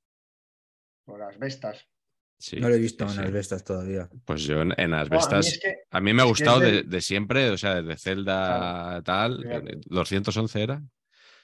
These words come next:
Speaker 2: No me
Speaker 1: Es
Speaker 2: acuerdo
Speaker 1: que es
Speaker 2: nunca el
Speaker 1: debilidad
Speaker 2: número.
Speaker 1: mía. Es debilidad mía de siempre, siempre
Speaker 2: Sí,
Speaker 1: que
Speaker 2: sí.
Speaker 1: está me gusta, pero
Speaker 2: Sí.
Speaker 1: ahí he descu-, pensaba que la gente pensaba un poco eso, eh,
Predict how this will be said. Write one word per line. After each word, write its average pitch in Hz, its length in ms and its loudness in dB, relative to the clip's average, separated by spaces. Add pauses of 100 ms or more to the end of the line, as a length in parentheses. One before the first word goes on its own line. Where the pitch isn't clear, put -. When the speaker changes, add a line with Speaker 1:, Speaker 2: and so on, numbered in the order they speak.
(220)
Speaker 2:
No 90 80 -8
me - 20 -4
Speaker 1:
Es 90 80 -4
Speaker 2:
acuerdo 87 160 0
Speaker 1:
que 90 60 2
es 90 80 0
Speaker 2:
nunca 85 80 0
el - 40 0 (120)
Speaker 1:
debilidad 92 240 4
Speaker 2:
número. - 80 4
Speaker 1:
mía. 151 260 -2 (1400)
Es 127 160 -6
debilidad 170 400 2
mía 165 200 0
de 143 100 0
siempre, 135 380 -2
siempre 139 300 -4
Speaker 2:
Sí, - 40 -6
Speaker 1:
que 143 120 -2
Speaker 2:
sí. 131 60 -8
Speaker 1:
está 143 180 -2
me 120 140 -6
gusta, 139 420 -8 (480)
pero 127 280 -2
Speaker 2:
Sí. 135 40 2
Speaker 1:
ahí 151 400 2
he 143 140 0
descu-, 165 500 -4
pensaba 160 420 4
que 175 120 -2
la 170 160 0
gente 151 400 -2
pensaba 131 380 -4
un 147 80 -2
poco 151 260 -4
eso, - 420 -6
eh, 117 260 -20